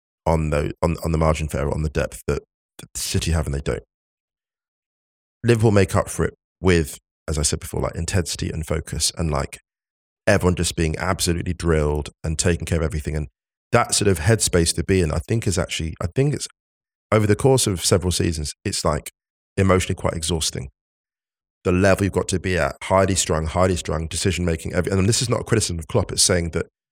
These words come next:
he's like, "We can't match them for money, but we can match them for organization, intensity, everyone knows the job, everyone's drilled." So, like, when you talk about nerves, I think that's nailed on because Liverpool trying to build an aura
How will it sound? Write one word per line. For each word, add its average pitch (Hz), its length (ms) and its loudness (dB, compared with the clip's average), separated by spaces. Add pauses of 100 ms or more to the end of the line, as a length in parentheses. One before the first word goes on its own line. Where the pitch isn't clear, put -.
(540)
he's 110 180 2
like, 90 160 2
"We 98 100 2
can't 117 320 2
match - 280 0
them 90 120 -2
for 87 120 -4
money, 82 280 0
but - 100 -6
we 95 80 -6
can 87 160 -2
match - 280 -4
them 87 100 -2
for 78 460 -4 (640)
organization, 85 640 4
intensity, 78 720 -4
everyone 85 260 2
knows 85 180 0
the 87 80 -6
job, 80 180 0
everyone's 80 260 -2
drilled." 85 280 0
So, - 140 0
like, 82 180 0 (220)
when 101 100 2
you 107 60 4
talk 120 200 2
about 98 140 0
nerves, 87 320 0
I - 20 -6
think 90 80 -2
that's - 180 -2
nailed 82 300 2
on 101 200 4
because 76 460 -4 (1400)
Liverpool 110 300 4
trying 92 200 2
to 87 80 0
build 95 220 2
an 92 60 -2
aura 82 460 2